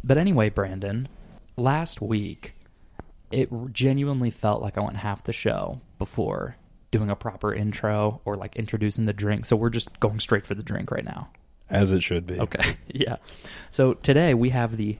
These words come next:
Speaker 1: Hairy Navel. And so no taste test today 'cause it's
Speaker 2: Any,
Speaker 1: just
Speaker 2: uh, any relation to the hairy nipple?
Speaker 1: No.
Speaker 2: No, that's buttery nipple. My bad.
Speaker 1: Butter-, buttery nipple?
Speaker 2: Isn't that a shot? I think it's a shot.
Speaker 1: We, we're gonna do, like, an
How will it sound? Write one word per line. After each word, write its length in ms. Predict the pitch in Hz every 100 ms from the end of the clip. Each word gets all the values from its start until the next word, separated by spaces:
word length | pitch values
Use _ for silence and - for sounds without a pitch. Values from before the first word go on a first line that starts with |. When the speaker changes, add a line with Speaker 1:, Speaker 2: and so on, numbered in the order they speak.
| -
Speaker 1:
Hairy 560 | - 143 165 190 202
Navel. 680 | 135 127 139 143 98 - 160 - - _
And 120 | 120 107
so 400 | - 107 101 101
no 240 | 120 170 185 -
taste 300 | - 135 -
test 260 | - 110 -
today 220 | 113 131
'cause 160 | - 110
it's 80 | 156
Speaker 2:
Any, 240 | 165 160
Speaker 1:
just 160 | 160 156
Speaker 2:
uh, 340 | 156 156 147 -
any 280 | 156 160 156
relation 440 | 147 143 143 -
to 40 | 147
the 140 | 131
hairy 380 | 123 151 147 147
nipple? 580 | 147 156 - 95 78 - - -
Speaker 1:
No. 360 | - 127 143 127
Speaker 2:
No, 160 | 123 107
that's 240 | 107 107
buttery 440 | - 107 101 85
nipple. 480 | 80 82 - - 101 -
My 200 | 107 98
bad. 120 | 90
Speaker 1:
Butter-, 360 | 139 190 151 87
buttery 480 | - 127 165 180 143
nipple? 520 | 123 - 185 220 240 - -
Speaker 2:
Isn't 200 | 160 156
that 80 | 165
a 40 | 156
shot? 360 | 156 165 185 - - - - - - _ - - -
I 80 | 117
think 160 | 117
it's 100 | 110
a 60 | 98
shot. 400 | - 92 82 80
Speaker 1:
We, 140 | 127
we're 180 | - 117
gonna 140 | 120 120
do, 140 | 117
like, 160 | 110
an 100 | 110